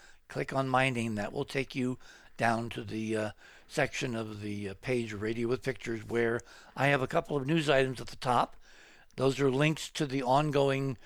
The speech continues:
uh, progress in the unveiling and commissioning of the, all the instrumentation of the Webb Space Telescope, which is successfully proceeding to its operational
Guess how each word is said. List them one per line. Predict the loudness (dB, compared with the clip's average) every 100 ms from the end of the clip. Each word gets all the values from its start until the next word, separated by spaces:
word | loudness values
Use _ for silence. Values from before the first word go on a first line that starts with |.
| -20 -20 -12
uh, | -2 0 0 0 -4 -6 -8 -12 -4
progress | 2 4 6 4 2
in | -4 -2
the | -2 -4 -4
unveiling | -2 -2 2 4 4 4 0
and | -2 -2 -4 -8 -18 -8
commissioning | -2 0 0 -2 -4 0
of | 0 0
the, | 0
all | 4 4
the | 4 0
instrumentation | -4 -6 -6 -8 -2 -2 -2 -6 -6 -8 -10 -18 -20 -20 -8
of | -4
the | -4
Webb | 4 4 2
Space | -2 -2 -2 0
Telescope, | 2 2 0 -2 -4 -4 -8 -20 -20 -12
which | -8 -8 -6
is | -6
successfully | -6 0 0 0 -2 0 0 -2 -8 -20 -12
proceeding | -10 -6 0 0 0 -4
to | -6 -4 -2 -2
its | 0
operational | 0 0 -2 -4 -4 -6 -6 -6